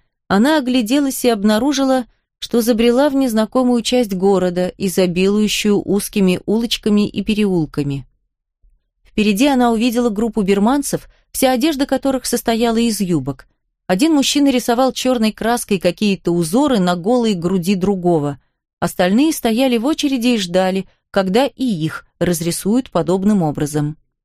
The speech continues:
Погруженные в это странное занятие, они даже не взглянули на Белл. К группе подходили все новые мужчины. Белл осторожно прошла мимо и вышла на улицу пошире, надеясь,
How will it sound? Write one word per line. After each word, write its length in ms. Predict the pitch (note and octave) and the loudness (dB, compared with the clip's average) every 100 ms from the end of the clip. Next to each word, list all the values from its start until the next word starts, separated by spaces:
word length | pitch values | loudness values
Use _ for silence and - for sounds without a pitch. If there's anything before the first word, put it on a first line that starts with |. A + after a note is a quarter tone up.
| _ _ | _ _
Погруженные 680 | - F3 G3 F#3 B3 A3+ G3 | -8 -2 0 2 2 2 0
в 20 | |
это 160 | F3+ F#3 | 0 -2
странное 640 | F#3 - G3+ G#3 F3 D#3+ | -6 -4 -2 0 0 -2
занятие, 640 | D#3+ E3+ G3 C#4 - C4 A#3 _ _ _ | 0 0 0 -2 -2 -2 -2 _ _ _
они 240 | C4 D#4 | 0 2
даже 240 | C#4 D4 C4+ | 2 2 2
не 160 | C#4 | 0
взглянули 560 | A#3+ A3 B3+ A#3+ F3+ D#3+ | 0 0 2 2 2 0
на 160 | D#3 | -2
Белл. 320 | D#3 D#3 D3 C3+ _ _ _ _ _ _ | -2 -2 -4 -8 _ _ _ _ _ _
К 40 | |
группе 460 | F3+ F#3 B3 D#4 D#4 | -2 2 2 0 -2
подходили 480 | D#4+ - D4+ D4+ D4+ | -4 -2 0 2 0
все 220 | - C4+ | 0 0
новые 320 | C4+ C#4 C4+ | 2 2 2
мужчины. 680 | B3+ C4+ - G#3 D#3 D3 C#3 _ _ _ _ | 2 0 -2 -2 -2 -4 -6 _ _ _ _
Белл 340 | E3+ G3 C#4+ | 0 2 2
осторожно 440 | C4+ - G3 A#3 G3+ | 0 0 0 0 -2
прошла 340 | F3+ F3+ F#3 | -2 -2 0
мимо 280 | F3 A#3 C4+ | 2 2 2
и 120 | A3+ | 2
вышла 360 | G3 C4+ D4 B3+ | 0 0 0 0
на 140 | A#3 | 2
улицу 400 | G#3+ A#3+ A3+ - | 0 0 -2 -4
пошире, 560 | G#3 G#3+ - B3+ A#3+ E3+ | -2 -2 0 0 0 0
надеясь, 580 | E3+ E3+ F3+ C4 D4 | 0 -2 0 0 0